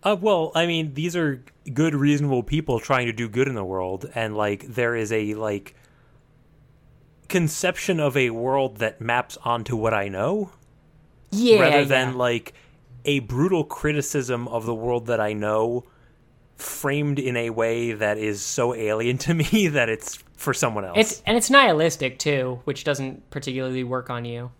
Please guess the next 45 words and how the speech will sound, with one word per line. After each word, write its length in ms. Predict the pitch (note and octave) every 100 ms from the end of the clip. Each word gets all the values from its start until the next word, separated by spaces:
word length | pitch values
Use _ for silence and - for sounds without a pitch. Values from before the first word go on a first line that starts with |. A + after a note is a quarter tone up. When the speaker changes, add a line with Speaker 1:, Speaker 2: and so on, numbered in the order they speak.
| _
Speaker 1:
Mm-hmm. 280 | C#3+ C#3 C3+ - - - -
Yeah, 220 | - G#3+ D#3+
I, 160 | D#3+
King 200 | D3 G3+
of 60 | E3
the 60 |
Hill's, 280 | C#3+ D3 A#2 C3 -
Hill 340 | C#3 B2 A#2+
is 120 | A2+ A2
much 200 | G#2+ -
more, 260 | A2 G2
uh, 160 | F2+ F#2+
like, 240 | F#2+ F#2+
wide 480 | A#2+ A2 G2 G2 G2+
audience. 880 | F#2+ F#2 F2+ F2+ F#2+ - - - - - - _ _ _ -
Speaker 2:
Yeah, 220 | C4 C#3 - - _
and 220 | G3 F3+ F3
I, 300 | E3+ E3+ E3
I 80 | D3
appreciate 500 | C#3+ C#3+ - B2+ B2+
it 120 | B2+
there, 180 | A#2+ A#2
too. 260 | - A#2 - - - - -
But 180 | E3+ F3
I, 140 | F3+ G#3+
I 180 | F#3 A3+
enjoyed 380 | A#3 A3 F3+ F3
this 160 | F3
movie. 280 | E3+ D#3+ E3
I'm 100 | D#3+
glad 160 | D#3+ E3+
that 140 | E3+
we 80 | D#3
watched 400 | C3+ B2 C#3 -
it 160 | E3 E3
specifically 640 | - C3 - C#3+ C3+ C#3
because 380 | C3+ - - C#3
of 40 |
the 80 | D3+
reference 400 | D#3+ D#3+ E3+ D#3+
to 100 | E3
King 180 | F3 E3+
of 40 |
the 60 | E3
Hill. 260 | E3 F3+